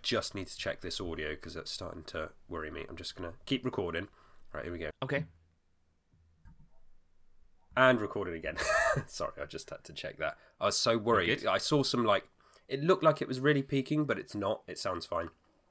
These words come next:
Speaker 1: Anyway.
Speaker 2: You good?
Speaker 1: Yes, I'm good. Yeah. Can you hear me?
Speaker 2: But
Speaker 1: S-,
Speaker 2: yeah.
Speaker 1: you s-, still hear me?
Speaker 2: Yeah.
Speaker 1: Yeah.
Speaker 2: Yeah, yeah, yeah, that's
Speaker 1: Good.
Speaker 2: fine, but yeah, Vampire, Vampire Survivors, I know you've, you the one that kind of pointed this out to me, but, um,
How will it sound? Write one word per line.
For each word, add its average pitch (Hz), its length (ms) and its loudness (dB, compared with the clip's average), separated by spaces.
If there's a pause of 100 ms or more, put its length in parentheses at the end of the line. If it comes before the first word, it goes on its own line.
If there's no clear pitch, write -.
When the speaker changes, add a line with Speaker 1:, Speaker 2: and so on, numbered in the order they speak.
(240)
Speaker 1:
Anyway. 90 340 0
Speaker 2:
You 85 80 -8
good? 110 220 0 (220)
Speaker 1:
Yes, - 400 0
I'm 92 100 -2
good. 80 220 -8 (320)
Yeah. 80 140 -2 (120)
Can 120 120 -4
you 117 60 0
hear 107 140 0
me? 80 80 -4
Speaker 2:
But 101 100 -2
Speaker 1:
S-, 123 40 4
Speaker 2:
yeah. 110 140 4
Speaker 1:
you 90 40 -4
s-, - 200 -10 (120)
still 101 160 -2
hear 82 140 -6
me? - 100 -10
Speaker 2:
Yeah. 120 120 4 (120)
Speaker 1:
Yeah. - 100 -12 (300)
Speaker 2:
Yeah, 123 280 4
yeah, 165 180 2
yeah, 139 60 0
that's 123 120 -2
Speaker 1:
Good. - 60 -4
Speaker 2:
fine, 123 140 -4 (380)
but 98 100 0
yeah, 107 160 8
Vampire, 123 460 2
Vampire 123 400 -2
Survivors, 90 580 0 (160)
I 95 60 -6
know 92 100 0
you've, 90 380 -2
you 95 240 -4 (120)
the 95 80 -6
one 90 140 -2
that 80 140 -8
kind 85 160 -4
of 80 60 -8 (120)
pointed 78 260 -8
this 85 160 -8
out 82 180 -4
to 80 100 -8
me, 76 160 -8 (500)
but, 80 220 2 (200)
um, 80 420 -4